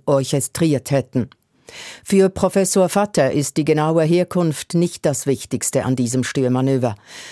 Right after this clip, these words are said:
Die vielen Stimmen für Daniel Josic seien vorerst nur Symbolpolitik. Doch früher oder später gehe die Zauberformel ihrem Ende entgegen. Heute habe man sie bereits geritzt. Mit der Wahl eines Bundeskanzlers der G L P,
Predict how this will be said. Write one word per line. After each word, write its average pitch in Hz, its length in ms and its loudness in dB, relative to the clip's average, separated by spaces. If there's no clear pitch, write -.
Die 151 120 0
vielen 196 300 2
Stimmen 208 400 2
für 196 200 0
Daniel 175 360 2
Josic 170 380 0
seien 131 400 0
vorerst - 720 -2
nur 147 220 2
Symbolpolitik. 117 1120 -2
Doch 160 220 0
früher 208 420 2
oder 139 220 0
später 117 500 0
gehe 120 260 0
die 113 140 -4
Zauberformel 123 960 0
ihrem 139 300 -2
Ende 120 280 -2
entgegen. 117 540 -2
Heute 139 340 2
habe 131 260 0
man 139 180 0
sie 143 160 0
bereits 135 420 -2
geritzt. - 520 -2
Mit 143 180 0
der 135 160 2
Wahl 170 200 2
eines 131 360 -2
Bundeskanzlers 147 1040 -2
der 113 240 -2
G 185 200 4
L 120 140 2
P, 104 320 -2